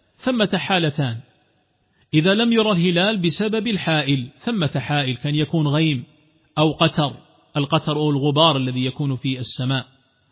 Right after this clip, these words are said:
الغبار الذي يكون في السماء يسمى قترا، فهنا الحكم نكمل عدة شعبان ثلاثين يوما، وهذا باتفاق العلماء. والحالة الثانية إذا لم يكن،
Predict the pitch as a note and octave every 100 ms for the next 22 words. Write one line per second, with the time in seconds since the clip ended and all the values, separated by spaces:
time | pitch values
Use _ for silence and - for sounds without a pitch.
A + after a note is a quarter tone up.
0 | - C3+ B2+ C#3 C#3+ B2+ B2+ B2 D#3 C3+
1 | C3 - C3 G3 F3 D3 E3+ F3+ D#3 C#3
2 | C3+ B2+ A#2+ _ _ _ _ _ _ F#3+
3 | D#3 D#3 D3+ - F#3+ B3+ G#3+ E3 G#3 -
4 | G3+ G3 D#3+ F#3+ E3 E3 E3 C#3 C3+ B2
5 | D3+ F#3+ E3+ D#3+ E3 D3+ C#3+ C#3 B2+ A#2
6 | - C#3 D3+ D3 C#3+ C3 D#3+ F#3+ E3 C#3
7 | C3+ C3+ B2 _ _ _ _ _ _ _
8 | _ _ _ - - D3+ A#3 B3 A3 -
9 | G#3+ G#3 F3 D3+ E3 D3 - _ _ _
10 | _ _ _ _ _ D#3+ E3 F#3+ F3+ G#3+
11 | A#3 G#3+ F#3+ G3+ G#3+